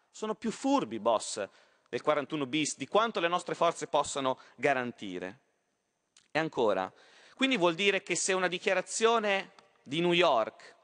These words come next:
ratificata dal nostro paese, permette incontri riservati senza limiti di tempo al garante nazionale,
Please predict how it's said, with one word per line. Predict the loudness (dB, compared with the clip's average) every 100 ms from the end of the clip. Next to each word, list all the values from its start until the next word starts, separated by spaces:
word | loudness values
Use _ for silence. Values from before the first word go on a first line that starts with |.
| _ _
ratificata | -4 -4 -6 0 0 2
dal | 0
nostro | 0 -4 -4
paese, | 0 2 2 -2 -2 -4 -6 _ _ _ _ _
permette | -2 0 0 0 -2 -6 -6
incontri | -6 -6 0 0 0 -2 -2
riservati | 0 0 0 2 0 -2
senza | -10 -8 -6
limiti | -6 -6 -6 -8
di | -4
tempo | -4 -2 -2
al |
garante | 0 -2 -4
nazionale, | -6 -6 -4 -2 -2 -4